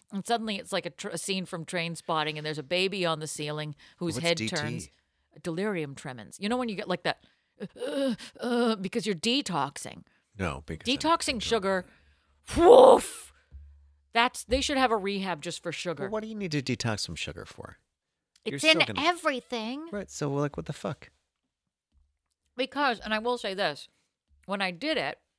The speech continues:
Speaker 1: and I detoxed for nine days, I was supposed to go for thirty. <laughs>
Speaker 2: That's absurd.
Speaker 1: But someone put a margarita in front of me and the whole wall came crashing down.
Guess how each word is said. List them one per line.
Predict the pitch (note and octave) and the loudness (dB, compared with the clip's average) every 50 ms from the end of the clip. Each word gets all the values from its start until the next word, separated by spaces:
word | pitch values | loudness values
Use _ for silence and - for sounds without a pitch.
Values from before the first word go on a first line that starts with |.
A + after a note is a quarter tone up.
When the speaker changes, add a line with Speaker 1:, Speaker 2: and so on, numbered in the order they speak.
| _ _ - | _ _ -8
Speaker 1:
and | G3+ F#3+ F3+ | -4 0 0
I | D#3+ | 0
detoxed | D#3+ D3+ A3+ B3 A#3 - A3+ F#3+ F3+ - - - | 0 -2 -6 -8 -6 -2 -2 -2 -2 -2 -6 -10
for | - E3+ | -8 -6
nine | E3+ E3+ F3 F3+ F3 E3+ D#3+ | -2 0 0 0 0 0 0
days, | D#3+ G#3+ G3+ D3+ C3+ E3 D3 - _ _ _ _ _ - | 0 0 0 0 -2 -4 -8 -12 _ _ _ _ _ 2
I | G#3+ A3+ | 4 4
was | A#3+ A#3 | 4 4
supposed | - - D4+ C#4+ C4 - | 6 8 8 8 8 6
to | - | 2
go | G#3+ G3 F#3 | 4 4 4
for | - - E3+ | 4 2 -4
thirty. | D#3+ - G#3+ G#3 G3 E3 C#3 D3 D3 - | 0 2 4 6 6 4 2 0 -4 0
<laughs> | A3+ C4+ F#4 - A#4 B4 A#4+ - B4+ B4 - B4 B4 - - D#4+ E4 C#4+ B3+ - - _ _ _ - | 4 4 4 8 10 10 10 12 12 12 12 10 8 8 6 -2 -2 -2 -4 -8 -20 _ _ _ -8
Speaker 2:
That's | C#3+ C3 - | -6 -6 -6
absurd. | - - - - - - E2+ C2+ B1+ - | -6 -4 -2 -2 0 0 -2 -2 -4 -8
Speaker 1:
But | A3 - | -8 -2
someone | - A#3 A3+ A3 A3+ G3+ | 0 0 0 0 0 -2
put | - A#3+ A3 | -2 -2 0
a | G3+ | 0
margarita | F#3 F3+ F3+ D#3 E3+ E3+ E3+ E3 D#3+ | 0 0 0 0 0 -2 -2 -2 -2
in | D3+ D3 | -4 -6
front | C#3 - D#3 C#3+ D3 | -6 -6 -4 -4 -4
of | C#3 | -6
me | C#3 C#3+ C#3+ - - | -8 -10 -10 -10 -8
and | E3 D#3+ D3+ | -8 -8 -8
the | D3 | -6
whole | C#3+ F3+ A3+ B3+ C4 B3+ B3+ B3+ A3+ | 0 4 8 8 10 10 8 8 8
wall | F3+ F3+ F3+ F3 F3 F3 | 8 8 8 8 6 4
came | - - D#3+ D#3 D3 | 2 -4 -8 -8 -6
crashing | - D#3 D3 C#3+ C#3 - D3 D3 | -4 -4 -2 -2 -4 -6 -8 -8
down. | C#3 D3 C#3 C#3 C#3 C3+ | -6 -4 -4 -4 -6 -8